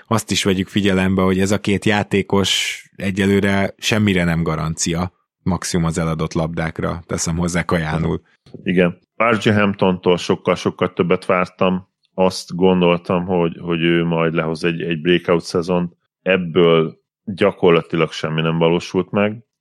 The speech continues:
Speaker 2: Még mindig nem írnám le teljesen, mint, ö, mint egy jó kiegészítő ember, de, de nálam itt ez, ez hatalmas csalódás ez a szezon. Nyilván huszonegy éves, most töltötte be ráadásul a huszonegyedik életévét, szóval még azért lehetünk türelmesek vele.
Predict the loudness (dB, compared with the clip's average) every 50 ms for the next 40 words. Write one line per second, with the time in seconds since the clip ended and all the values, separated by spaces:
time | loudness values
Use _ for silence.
0 | _ _ 0 2 4 6 6 6 6 4 4 4 2 2 0 2 2 4 4 4
1 | 4 2 2 2 2 2 2 2 2 0 -2 0 0 0 2 2 0 0 0 0
2 | -2 -4 _ -12 -4 -2 0 2 2 2 0 0 -2 -4 -6 -6 -4 -2 -2 0
3 | 2 2 0 0 0 0 0 0 0 -2 -2 -4 -2 -2 0 0 2 2 2 2
4 | 2 0 0 0 0 2 2 -2 -4 -6 -12 _ -4 -2 0 2 2 2 2 2
5 | 2 0 0 -2 -4 -6 _ _ _ _ _ -4 -2 0 0 0 -2 -6 -6 -4
6 | -4 -6 -4 -4 -4 -4 -4 -8 -6 -4 -4 -2 -2 -2 -4 -4 -6 -6 -4 -2
7 | -2 -2 2 2 2 0 0 _ _ _ _ _ _ -2 2 2 4 4 2 0
8 | -2 -4 -2 -2 0 0 2 2 2 2 2 2 2 2 2 2 2 0 -4 -14
9 | _ _ _ -2 0 0 0 0 0 0 0 2 0 -8 -6 -2 0 2 4 4
10 | 4 2 0 -2 -6 -6 -6 -6 -6 -6 -6 -4 -4 -4 -4 -4 -2 -2 -2 -2
11 | -2 -4 -6 -6 -6 -8 -6 -4 -4 -2 -2 -2 -2 0 0 0 2 2 2 2
12 | 0 -4 -8 -2 0 0 0 0 0 -4 -6 0 0 2 4 4 2 0